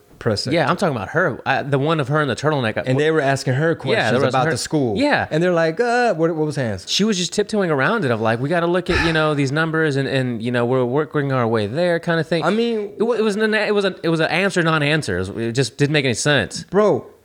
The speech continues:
Speaker 1: wh-, somebody please help me understand this. What's the agenda? Is it another country with their hand up your ass like a fucking puppet just saying, "We want those kids to be dumb. Those
Speaker 2: <laughs>
Speaker 1: kids need to be dumb.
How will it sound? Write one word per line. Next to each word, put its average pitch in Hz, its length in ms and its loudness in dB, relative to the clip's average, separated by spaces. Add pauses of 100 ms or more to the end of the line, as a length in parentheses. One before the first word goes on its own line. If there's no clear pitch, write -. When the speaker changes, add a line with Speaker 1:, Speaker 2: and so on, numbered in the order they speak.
(320)
Speaker 1:
wh-, 127 360 -4
somebody 214 560 2
please 208 360 0
help 196 140 2
me 185 100 2
understand 180 520 2
this. 120 180 0 (360)
What's 180 460 -2
the 208 220 0
agenda? 170 760 0 (140)
Is 156 220 0
it 208 100 2
another 175 360 2
country 175 580 0 (460)
with 139 140 2
their 139 160 2
hand 196 380 2
up 131 120 -4
your 123 140 2
ass 127 440 0 (120)
like 123 160 -4
a 127 60 -2
fucking 160 320 -2
puppet 190 440 -2 (220)
just 156 220 -2
saying, 143 320 2 (420)
"We 151 220 0
want 160 220 0
those 135 160 -2
kids 143 260 0
to 135 100 -2
be 113 140 -2
dumb. 87 480 -6 (400)
Those 160 180 2
Speaker 2:
<laughs> 160 120 0
Speaker 1:
kids 160 220 2
need 139 200 2
to 147 40 4
be 160 140 2
dumb. 123 440 -2